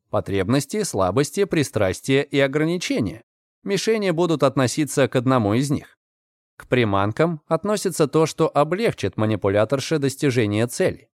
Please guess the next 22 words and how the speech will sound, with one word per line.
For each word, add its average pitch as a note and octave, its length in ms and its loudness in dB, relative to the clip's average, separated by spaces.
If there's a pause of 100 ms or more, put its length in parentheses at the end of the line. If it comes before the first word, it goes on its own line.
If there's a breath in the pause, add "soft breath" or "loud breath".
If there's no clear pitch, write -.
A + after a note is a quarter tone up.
(400)
Приманка G3 460 0
должна C#3+ 340 4
переключить C3 580 0
внимание A2+ 520 2
жертвы, D#3 440 0
сориентировав D3+ 760 0
её B2+ 320 2
в G#2+ 60 -4
желательном A#2+ 680 0
для A#2 140 -2
неё A#2 260 2
направлении, A#2+ 840 -2
но F#3 220 -2
при F3 140 0
этом F3+ 240 2
отвлекая C3 580 2
от B2 240 -2
истинной A#2+ 400 -2
цели A2 280 0
манипуляторши. A#2 880 -2 (400)
Как G3+ 220 -2
пример, G3+ 440 0